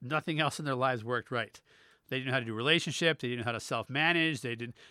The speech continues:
they weren't honest with themselves. They abused substances. Like, it's a, it's a good picture of you can, you can train a child in one thing really, really well, but there's other points of data to evaluate to decide whether that was good authority or not.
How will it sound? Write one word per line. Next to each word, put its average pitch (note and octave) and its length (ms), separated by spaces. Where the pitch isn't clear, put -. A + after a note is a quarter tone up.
they B2 80
weren't A2+ 160
honest D#3+ 300
with F3 60
themselves. D3 560
They G#2+ 120
abused A2 300
substances. D#3+ 600
Like, B2+ 160
it's C#3 140
a, B2+ 120
it's - 160
a C3+ 40
good D#3 320
picture - 320
of C#3 180
you D3+ 120
can, D3 280
you F3+ 120
can C3 160
train F#3 360
a E3 60
child E3 420
in A2+ 80
one D3+ 200
thing C#3 220
really, D#3 240
really C#3+ 200
well, C3 380
but C3+ 120
there's A#2+ 180
other D#3 160
points D3 320
of B2 140
data C#3+ 380
to C3 160
evaluate B2 720
to C#3+ 60
decide B2+ 280
whether B2+ 260
that C3 120
was A2 120
good A#2+ 140
authority A2+ 500
or G2+ 80
not. A2 220